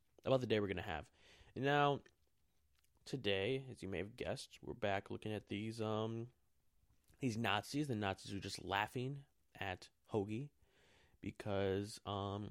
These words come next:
he's wearing high-heeled shoes. And now the shot we're getting here, it's, um, it's an, it's a, it's a well-composed shot, I would say, which is kind of different than what we've been looking at the past several days.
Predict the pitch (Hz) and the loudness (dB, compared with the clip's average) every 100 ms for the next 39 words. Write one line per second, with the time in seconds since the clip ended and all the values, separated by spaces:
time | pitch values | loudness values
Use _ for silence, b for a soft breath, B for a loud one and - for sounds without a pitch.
0 | - - 107 107 110 104 107 139 156 160 | -8 -8 -2 0 0 0 -2 0 0 0
1 | 160 139 127 - - 113 67 50 - - | 0 0 0 -4 -2 -2 -2 -4 -10 -8
2 | 113 120 139 127 - 190 202 190 160 131 | -4 0 2 0 2 6 6 6 4 2
3 | 113 120 110 110 110 - _ - B B | 2 4 4 4 2 -4 _ -20 B B
4 | B B - - 269 254 202 156 117 110 | B B -8 0 4 8 8 6 4 -2
5 | 120 _ - - - - _ _ 208 - | -8 _ -18 -4 -4 -4 _ _ -6 2
6 | 185 127 113 - - 117 104 101 - 98 | 6 8 6 2 2 4 4 2 0 -4
7 | - 120 117 - 80 87 101 98 - 107 | 2 4 4 2 2 2 2 0 2 2
8 | 165 135 107 101 - 107 101 104 113 104 | 2 0 0 -2 0 0 2 2 2 2
9 | 98 101 98 90 95 101 104 110 - 117 | 4 4 4 0 0 2 0 0 -2 0
10 | 110 - - - b b b b b b | 0 0 -8 -20 b b b b b b
11 | - - 123 120 117 117 120 143 139 | -4 4 6 6 4 6 6 6 2